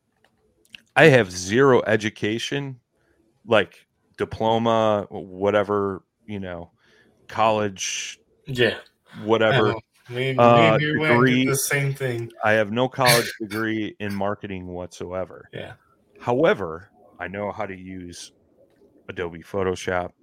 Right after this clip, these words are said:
Speaker 1: <laughs> Adobe Lightroom, Final Cut Pro, Adobe Premiere. I know how to, you know, Adobe Illustrator, like, you know, all those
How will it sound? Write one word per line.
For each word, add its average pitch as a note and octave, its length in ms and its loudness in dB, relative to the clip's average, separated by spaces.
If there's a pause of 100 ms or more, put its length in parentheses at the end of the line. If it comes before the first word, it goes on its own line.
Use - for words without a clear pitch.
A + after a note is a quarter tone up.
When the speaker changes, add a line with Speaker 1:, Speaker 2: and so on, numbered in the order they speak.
(240)
Speaker 1:
<laughs> - 840 -18
Adobe G#2 420 -2
Lightroom, F#2+ 680 -4 (480)
Final F2 320 -4
Cut - 260 -10
Pro, F#2+ 520 -2 (320)
Adobe E2+ 380 -10
Premiere. F#2+ 720 -6 (300)
I F2+ 120 -10
know F2 200 -8
how F2 140 -8
to, E2+ 280 -8 (160)
you G2 180 -6
know, E2 360 -8 (1080)
Adobe F2 360 -8
Illustrator, G2 840 0
like, F2 420 -10 (140)
you G#2 160 -6
know, F2+ 280 -10 (380)
all A#2 160 0
those C3 300 -4